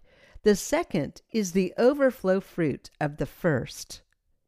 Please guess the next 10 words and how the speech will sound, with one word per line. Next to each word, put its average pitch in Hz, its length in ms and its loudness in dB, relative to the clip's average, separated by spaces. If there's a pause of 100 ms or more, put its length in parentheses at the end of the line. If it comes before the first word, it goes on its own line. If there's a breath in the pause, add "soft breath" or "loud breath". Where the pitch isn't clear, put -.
(140)
First - 360 -4
Corinthians 214 460 -2
thirteen 185 500 -2
is 165 200 -2
famously 208 580 -2
known 156 340 0
as 147 240 -2
the 151 100 -4
love 160 260 0
chapter, - 560 -8